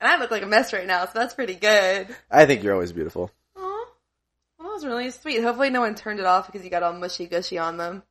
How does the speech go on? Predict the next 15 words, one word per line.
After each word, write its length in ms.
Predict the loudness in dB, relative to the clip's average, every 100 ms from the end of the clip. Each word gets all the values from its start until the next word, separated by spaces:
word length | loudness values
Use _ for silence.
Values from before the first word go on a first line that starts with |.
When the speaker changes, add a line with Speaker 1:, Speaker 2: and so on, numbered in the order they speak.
| _
Speaker 2:
If 160 | 0 4
that's 320 | 6 6 4
mushy 240 | 0 0 0
gushy, 480 | 0 0 -2 -4
then 460 | -4 -4 -4 -8 -12
they 220 | -8 -2 0
don't 140 | 0
wanna 180 | -2 -4
hang 160 | -6
out 140 | -6 -6
with 160 | -6
us 180 | -10 -12
in 80 | -12
real 160 | -12 -10
life. 260 | -10 -12